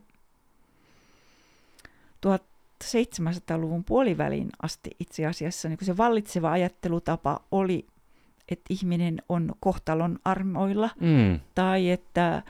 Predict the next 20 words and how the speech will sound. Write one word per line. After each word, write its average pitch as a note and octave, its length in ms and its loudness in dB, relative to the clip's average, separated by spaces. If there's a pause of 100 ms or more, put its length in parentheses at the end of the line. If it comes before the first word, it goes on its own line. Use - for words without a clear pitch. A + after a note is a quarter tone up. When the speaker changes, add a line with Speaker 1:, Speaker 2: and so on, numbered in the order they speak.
(120)
Speaker 1:
jumalalliset F#3 640 2
voimat E3+ 420 0
on E3+ 140 -2 (260)
päättäneet A3+ 720 2 (120)
ihmisen F3 360 0 (100)
elinpäivät. D#3+ 920 -2 (420)
Ja G3 240 4
että - 280 -4
jos - 200 -6
vaikka D#3+ 280 -6
jokin D#3 280 -6
onnettomuus A#3 580 -2
sattuu, G#3 460 -2
niin G3 320 0
sille F#3+ 320 -2
ei A#3+ 100 0
sitten A#3+ 260 -6
kerta E3 300 -4
kaikkiaan C#3 520 -4 (120)
voi, D3 260 -2